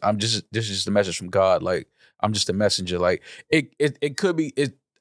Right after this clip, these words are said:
it could be come from a place of, like, "Yo, she's an artist, and because I'm an artist, I understand what artists need to have a healthy relationship.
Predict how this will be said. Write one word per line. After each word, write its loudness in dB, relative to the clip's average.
it 0
could 0
be -2
come -2
from -4
a 0
place 2
of, 4
like, 2
"Yo, 4
she's -2
an -8
artist, 2
and -6
because 0
I'm 2
an -4
artist, 4
I 2
understand 0
what 0
artists 2
need -4
to -2
have 4
a 4
healthy 0
relationship. -2